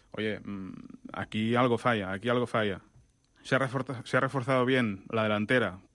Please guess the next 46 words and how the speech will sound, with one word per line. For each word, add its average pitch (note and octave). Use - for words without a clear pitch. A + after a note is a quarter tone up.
tras G#2+
la A2
marcha A2+
de A#2+
Neymar. D3+
Se F#2+
trae A2+
Dembélé, A2+
que A2
es -
un A2
jugador A2
muy A2
joven, G#2+
prometedor, G#2+
muy F#2+
bueno. D3
Es -
un C3
extremo A#2+
puro, D#3
Neymar G#2+
no G#2+
lo A2
era. D#3+
Eh, G2+
ese A#2+
chico A#2
es G#2
un A2
extremo A2+
puro. E3
Y B2+
se D3
ha, C#3+
y A#2+
se -
ha C#3
recomprado C#3+
a A2+
Deulofeu, C#3+
que C#3+
es A#2+
otro C3
extremo C3
puro. G2+